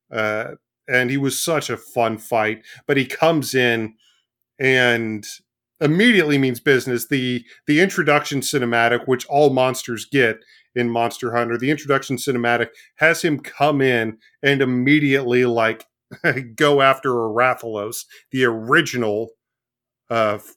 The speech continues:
the, the original title monster, gets him, and he just has him by the throat,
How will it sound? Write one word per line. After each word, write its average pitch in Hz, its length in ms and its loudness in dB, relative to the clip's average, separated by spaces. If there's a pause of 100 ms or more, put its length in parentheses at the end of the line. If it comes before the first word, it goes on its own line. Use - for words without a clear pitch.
(140)
the, 127 260 4
the 127 160 -2
original 123 580 0
title 113 340 0
monster, 107 600 -4 (1400)
gets 165 300 0
him, 165 240 2
and 139 200 0
he 156 120 -4
just 139 260 -6
has 143 400 2
him 135 280 -4
by 135 200 2
the 123 140 -4
throat, 113 480 -2